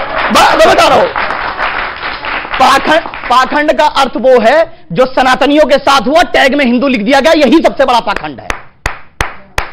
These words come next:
यही अर्थ है। बजा ताली, हाँ, और सर्च करना। चार,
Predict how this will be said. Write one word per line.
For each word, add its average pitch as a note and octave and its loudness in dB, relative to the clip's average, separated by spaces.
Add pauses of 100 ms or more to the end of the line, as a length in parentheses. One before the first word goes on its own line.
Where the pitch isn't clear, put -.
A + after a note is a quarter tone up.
(1800)
यही D#4+ 4
अर्थ F#4 2
है। C4 2 (500)
बजा F4 4
ताली, G4 2
हाँ, E4+ 4
और D#4 0 (100)
सर्च G#4 2
करना। F4 0 (800)
चार, G4 4